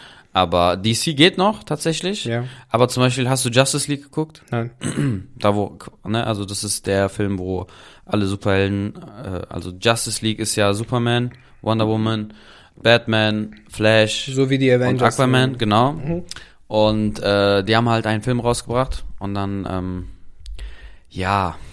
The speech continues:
Speaker 1: also für mich, der ist gut gemacht, auch von, von der, von der Mache ist der super, aber von der Story ist das, es ist halt
Speaker 2: Einfach
Speaker 1: einfach
Speaker 2: Rotz.
Speaker 1: Schrott, weil, Bro, am Ende siehst du einfach,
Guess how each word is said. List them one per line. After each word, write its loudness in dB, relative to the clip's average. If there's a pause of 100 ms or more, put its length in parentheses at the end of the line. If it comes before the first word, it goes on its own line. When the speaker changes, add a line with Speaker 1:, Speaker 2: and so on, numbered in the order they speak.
(300)
Speaker 1:
also -2
für -4
mich, 0 (340)
der 4
ist 2
gut -6
gemacht, -2 (360)
auch -4
von, -8
von -6
der, -2
von -2
der 0
Mache 2
ist -4
der -2
super, 0 (1040)
aber -10
von -4
der -4
Story 0 (120)
ist -12
das, -12
es -10
ist -6
halt -2
Speaker 2:
Einfach 2
Speaker 1:
einfach 2
Speaker 2:
Rotz. 4
Speaker 1:
Schrott, -2
weil, 4 (800)
Bro, 8
am 2
Ende 4
siehst 0
du 4
einfach, 0